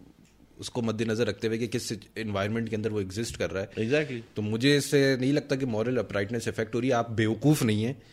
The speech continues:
Speaker 2: हम्म।
Speaker 1: आपने, अगर आपके दुश्मन आपको घेरे में रखे हुए हैं, तो आप ये नहीं है कि मैं बैठे रहूँगा, अ,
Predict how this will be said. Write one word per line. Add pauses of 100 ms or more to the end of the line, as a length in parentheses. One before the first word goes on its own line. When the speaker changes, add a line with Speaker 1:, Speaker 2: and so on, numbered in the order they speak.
Speaker 2:
हम्म।
Speaker 1:
आपने,
अगर
आपके
दुश्मन
आपको
घेरे
में
रखे
हुए
हैं, (480)
तो
आप
ये
नहीं
है
कि
मैं
बैठे
रहूँगा,
अ,